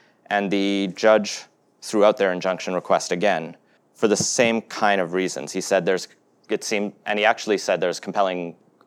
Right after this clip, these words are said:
evidence that these clubs are very advantageous to students. They, the pro-L G B T groups brought in a lot of really good witnesses to argue about this, whereas the, uh, religious schools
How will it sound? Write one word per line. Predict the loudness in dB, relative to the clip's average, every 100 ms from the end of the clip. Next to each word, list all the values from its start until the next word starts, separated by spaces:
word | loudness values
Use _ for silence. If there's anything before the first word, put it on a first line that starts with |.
| 0
evidence | 0 2 -2 -4
that | 0 0 0 -10 -20 _ _
these | -2 -2
clubs | -4 -8 0 0 2 0 0 -2
are | 2 4 4
very | 2 2 0
advantageous | 0 -2 -4 -4 -2 -2 -4 -6
to | -8
students. | -4 -4 -4 -4
They, | -4 -4 -8 _ -20 -14
the | -2 2 2 -2
pro-L | 2 4 6 2 -2 -8 _ _ -4 -4
G | -2
B | -4 -6
T | -6 -4
groups | -4 -4 -6 -12 -14 _ _
brought | 4 4
in | 4
a | 0
lot | 4 4 4
of | 0 -6 -6
really | -4 -2
good | 0 -2 -2 -8 _ -4
witnesses | -2 -2 -2 -4 -2
to | 2
argue | 2 2
about | 2 0 0
this, | -2 -4 -12 -20 -8
whereas | 2 6 6 4 0
the, | -2 0 -2 -4 -10 _ _ _ -6 -4 2
uh, | 2 2 2
religious | 2 4 2
schools | 0 2 2 2 -2